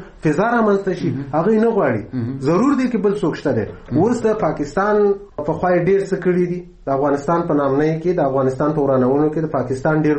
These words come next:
Speaker 1: لوی لاس دی. خو اوس چې دی، اوس کو هغه خپل اخلاص هم وښیي، نو هغې زمینه داسې خلکو ته برابره کړې ده چې هغې بیرته کنټرولوونکی نه دی.
Speaker 2: خو ځینې خلک بیا دا هم وایي، افکاري صاحب، چې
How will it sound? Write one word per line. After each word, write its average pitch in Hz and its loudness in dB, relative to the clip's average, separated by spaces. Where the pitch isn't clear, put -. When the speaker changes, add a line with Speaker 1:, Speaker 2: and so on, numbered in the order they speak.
Speaker 1:
لوی 190 2
لاس 208 0
دی. 113 -4
خو - -2
اوس 247 2
چې 202 2
دی، 185 0
اوس 190 2
کو 185 0
هغه 175 0
خپل 185 0
اخلاص 214 0
هم 196 4
وښیي، 185 0
نو 175 2
هغې 156 0
زمینه 151 2
داسې 202 0
خلکو 180 -2
ته 175 0
برابره 160 2
کړې 175 0
ده 170 2
چې 170 0
هغې 160 2
بیرته 156 0
کنټرولوونکی 135 0
نه 120 4
دی. 107 -2
Speaker 2:
خو 165 0
ځینې 240 2
خلک 233 -2
بیا 220 4
دا 233 0
هم 254 0
وایي، 175 4
افکاري 139 0
صاحب، 123 -2
چې 127 0